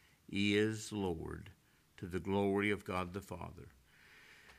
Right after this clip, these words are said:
Wherefore, my beloved, as ye have always obeyed, not in my presence only, but now much more in my absence, work out your own salvation with fear and trembling, for it is God which worketh in you both to will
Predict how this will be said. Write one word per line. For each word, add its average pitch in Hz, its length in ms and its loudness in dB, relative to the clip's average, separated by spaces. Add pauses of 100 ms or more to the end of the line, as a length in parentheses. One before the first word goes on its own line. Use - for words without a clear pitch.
(260)
Wherefore, 160 400 10
my 143 200 12
beloved, 127 480 10
as 113 120 4
ye 127 80 8
have 117 140 6
always 123 400 8
obeyed, 110 400 6
not 107 240 6
in 107 100 4
my 107 120 6
presence 104 580 2
only, 110 240 4
but 113 160 0
now 104 220 6
much 107 320 2
more 107 160 2
in 107 80 2
my 113 160 8
absence, 90 520 2
work 98 240 -4
out 98 240 2
your 98 140 0
own 95 220 0
salvation 90 840 -2 (840)
with 92 220 -6
fear 90 300 2
and 98 140 0
trembling, 85 480 -4
for 92 200 -4
it 90 140 0
is 90 200 -6
God 95 440 4
which 92 220 -6
worketh 92 340 -6
in 90 200 0
you 87 160 0
both 90 360 -2
to - 100 -12
will 101 580 2